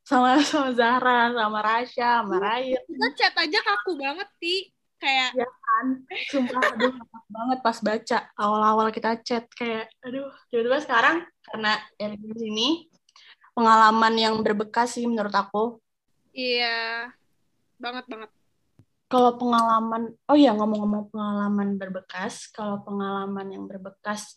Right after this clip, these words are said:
Speaker 1: di Air Games tahun ini, menurut aku itu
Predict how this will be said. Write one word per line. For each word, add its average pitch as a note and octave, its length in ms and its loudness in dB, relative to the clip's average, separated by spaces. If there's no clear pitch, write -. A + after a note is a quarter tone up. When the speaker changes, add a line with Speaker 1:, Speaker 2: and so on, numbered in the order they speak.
Speaker 1:
di F#3+ 400 -10
Air G3+ 240 -4
Games G3+ 320 -4
tahun G#3 320 -2
ini, G3 320 -4
menurut A3 240 -4
aku G#3+ 320 -4
itu G#3+ 320 2